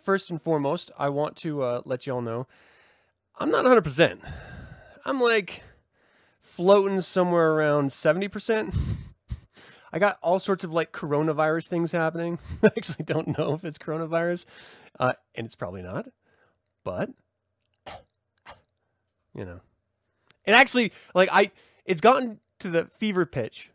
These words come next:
that I didn't go out to hang out with friends last night because of this that's going on,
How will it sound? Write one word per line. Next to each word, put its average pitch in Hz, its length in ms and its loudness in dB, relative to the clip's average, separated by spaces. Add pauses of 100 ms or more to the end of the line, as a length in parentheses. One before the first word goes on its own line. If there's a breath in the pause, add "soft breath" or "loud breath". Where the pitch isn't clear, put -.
(360)
that 139 220 0 (180)
I 214 420 2 (580)
didn't 202 280 -2
go 175 200 6
out 170 220 2
to 156 80 -8
hang 165 180 -2
out 147 140 0
with 135 100 -6
friends 110 640 -2 (540)
last 143 320 0
night 135 380 0 (600)
because 139 840 0 (100)
of 120 280 -10
this - 360 -6 (220)
that's 117 140 -8
going 107 300 -2
on, - 200 -14